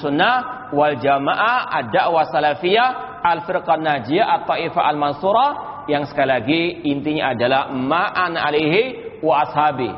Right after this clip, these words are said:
yaitu yang mengikuti Rasul dan para sahabat Ar-Rasul sallallahu alaihi wasallam, madhab as-salaf.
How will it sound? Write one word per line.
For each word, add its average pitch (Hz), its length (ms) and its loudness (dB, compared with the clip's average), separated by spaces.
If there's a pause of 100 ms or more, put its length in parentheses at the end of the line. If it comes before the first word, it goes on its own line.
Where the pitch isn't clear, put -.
(200)
yaitu 117 340 -2
yang 139 160 2
mengikuti 135 320 -4
Rasul 226 720 0
dan 165 240 2
para 135 260 0
sahabat 135 800 -2
Ar-Rasul 147 400 -2
sallallahu 127 440 0
alaihi 131 360 0 (460)
wasallam, 143 760 0
madhab 143 460 0
as-salaf. 185 500 2